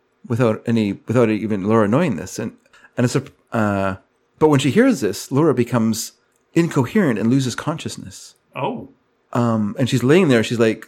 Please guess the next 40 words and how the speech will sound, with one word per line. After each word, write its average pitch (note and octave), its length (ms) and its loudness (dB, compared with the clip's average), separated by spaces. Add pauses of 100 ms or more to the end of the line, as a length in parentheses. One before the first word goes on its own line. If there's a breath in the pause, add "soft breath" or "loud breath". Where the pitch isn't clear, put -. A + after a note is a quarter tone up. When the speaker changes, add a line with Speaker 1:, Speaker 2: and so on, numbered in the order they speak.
Speaker 1:
laying C3 300 2
on A#2 80 0
the A2 60 -2
couch B2 320 2
and G#2+ 100 -8
she's, A#2 200 -2 (440)
and A#2 160 0
she's, - 240 -8 (180)
you B2 80 0
know, G#2+ 100 0
obviously G#2 360 -4 (460)
out D3 160 2
of A2 100 0
it, A2 160 0
but A#2+ 160 -2
you C3+ 120 0
see, E3 240 0
like, A#2 360 0 (380 soft breath)
you B2 120 -2
see B2 720 0
a, G2+ 540 -2
uh, F2+ 380 -6 (420)
scene - 460 -2
of A2+ 100 2
a, G#2+ 160 0 (200)
of A2 140 -2
an G#2+ 180 0
urn A#2+ 440 2
with G2+ 140 -8
a G2+ 140 -4 (140)
flame D3 480 0
burning G2+ 300 -2
in F#2+ 120 -8
it, - 320 -14 (300 soft breath)
kind C3+ 300 -2
of - 0 -
Speaker 2:
Okay. - 80 -2
Speaker 1:
superimposed C3+ 840 2
over G#2+ 280 2
her. F2+ 340 -6